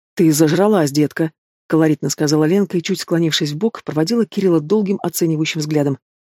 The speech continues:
"Ты только смотри какой! Высоченный, длинноногий, плечи, как у атлета, а задница...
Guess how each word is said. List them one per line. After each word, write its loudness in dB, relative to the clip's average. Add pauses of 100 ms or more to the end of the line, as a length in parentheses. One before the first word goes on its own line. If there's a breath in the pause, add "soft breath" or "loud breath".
"Ты -6
только -4
смотри 0
какой! -4 (300)
Высоченный, 0
длинноногий, 2
плечи, 0
как -4
у 4
атлета, 0 (120)
а -6
задница... 0